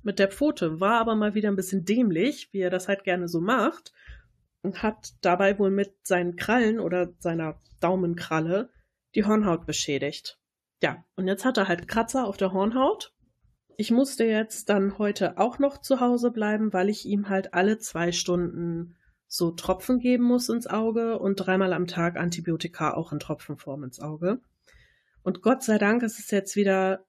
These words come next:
so weit, also er kann das Auge wieder aufmachen, ich konnte ihm den Kragen abnehmen, weil er nicht mehr dran versucht zu kratzen. Und, ähm, er kann auch wieder normal gucken. Das Auge ist noch ein bisschen trüb, aber es scheint wieder alles gut zu werden. Das muss ich jetzt bis Sonntag durchziehen.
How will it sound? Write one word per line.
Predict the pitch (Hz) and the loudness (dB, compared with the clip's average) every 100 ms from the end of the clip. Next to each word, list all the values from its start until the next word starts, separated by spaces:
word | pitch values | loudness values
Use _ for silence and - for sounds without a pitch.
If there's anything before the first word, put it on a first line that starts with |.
| - | -8
so | 175 190 | -2 0
weit, | 185 185 185 | 2 2 2
also | 160 | 0
er | 170 | 0
kann | 170 165 | 0 -4
das | 165 | -2
Auge | - 254 240 | 0 2 2
wieder | 214 202 165 | 2 2 2
aufmachen, | 196 196 202 175 | 0 0 -4 -4
ich | - | -8
konnte | - 175 | -4 -2
ihm | 165 | -2
den | 165 | -4
Kragen | 170 208 214 208 | -2 2 2 2
abnehmen, | 175 180 190 190 190 | 0 0 0 2 0
weil | 160 | -2
er | 165 | -4
nicht | 160 - | -6 -8
mehr | 160 | -8
dran | 151 160 | -8 -8
versucht | 165 160 - | -6 -10 -10
zu | - 170 | -10 -4
kratzen. | - 233 - 226 220 220 - - - - _ - | -2 -2 0 2 2 0 -4 -20 -20 -20 _ 0
Und, | 190 185 185 - | 4 4 2 -2
ähm, | - 175 175 175 | -2 2 2 2
er | 175 | 0
kann | 180 190 | 0 0
auch | 175 175 | 0 0
wieder | 180 | 0
normal | 170 165 160 160 | 0 0 -2 -4
gucken. | - 277 247 | -4 0 0
Das | 196 | 0
Auge | - 180 185 | 0 0 0
ist | 185 | -2
noch | 175 | -2
ein | 175 | -2
bisschen | 170 165 | -2 -4
trüb, | 165 - 247 247 | -2 2 2 2
aber | 170 175 | 0 2
es | 170 | 0
scheint | - 180 180 | 2 2 2
wieder | 170 165 | 0 0
alles | - 170 - | 0 -2 -4
gut | 180 175 | -8 -8
zu | - 156 | -8 -4
werden. | 156 160 | -4 -4
Das | 160 | -4
muss | 185 175 | -6 -4
ich | - | -2
jetzt | 170 - | -4 -4
bis | 147 | -6
Sonntag | 180 175 165 175 | -2 0 -2 -4
durchziehen. | 165 170 - 247 277 | -6 -6 0 4 4